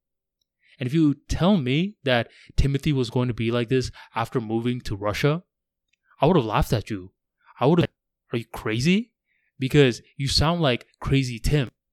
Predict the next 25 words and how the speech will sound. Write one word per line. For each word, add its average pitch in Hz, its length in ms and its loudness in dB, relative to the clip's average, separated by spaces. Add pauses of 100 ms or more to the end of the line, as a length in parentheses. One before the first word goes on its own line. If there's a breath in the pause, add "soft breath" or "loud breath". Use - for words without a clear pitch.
(120)
That's - 140 -4
what 151 100 2
I 139 40 4
was 131 200 0
thinking 123 280 -6
about 113 340 0 (280 loud breath)
when 113 240 -6
he - 160 -10
said 113 280 -2
that 107 200 0 (100)
he - 100 -16
was 117 120 -8
gonna 120 160 -6
be 104 120 -8
moving. 101 460 -2 (920)
When 127 120 -2
he 147 60 2
came 143 240 2
back, 120 280 -4
though, 104 300 -4 (220 soft breath)
he 135 140 -8
leveraged 127 560 0
the 117 160 0
information 110 520 -6
age 104 280 -8